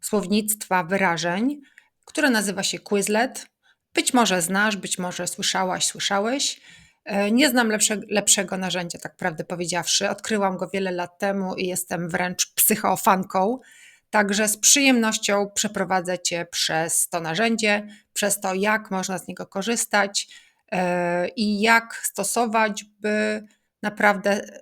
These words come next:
to słownictwo, którego pragniesz się nauczyć, utrwalało się i po prostu pozostawało w głowie.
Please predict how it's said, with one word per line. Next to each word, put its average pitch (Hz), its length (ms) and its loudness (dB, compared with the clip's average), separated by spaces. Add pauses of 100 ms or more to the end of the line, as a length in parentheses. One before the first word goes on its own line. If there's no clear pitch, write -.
(100)
to 208 100 -4
słownictwo, 202 600 -2
którego 185 560 -4
pragniesz 185 340 -2
się 185 140 -4
nauczyć, - 580 -8 (260)
utrwalało 220 760 2
się 190 540 -2
i 220 420 -6 (160)
po - 80 -20
prostu - 300 -12
pozostawało 165 640 -4
w - 120 -20
głowie. - 340 -6